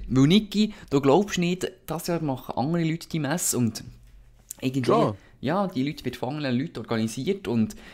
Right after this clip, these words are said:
Speaker 1: jetzt ist plötzlich die Fläche der E-Games doppelt so gross. Und, ähm,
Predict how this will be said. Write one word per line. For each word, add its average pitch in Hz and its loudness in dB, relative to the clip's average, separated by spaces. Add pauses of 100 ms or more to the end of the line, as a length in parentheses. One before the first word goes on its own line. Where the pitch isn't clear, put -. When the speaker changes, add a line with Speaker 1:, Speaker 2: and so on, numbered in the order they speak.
(180)
Speaker 1:
jetzt - 0
ist - -8
plötzlich 147 0
die 131 -10
Fläche - -8
der 113 -4
E-Games 101 -4
doppelt 156 -4
so 165 -10
gross. 170 -4 (380)
Und, 110 0
ähm, 107 2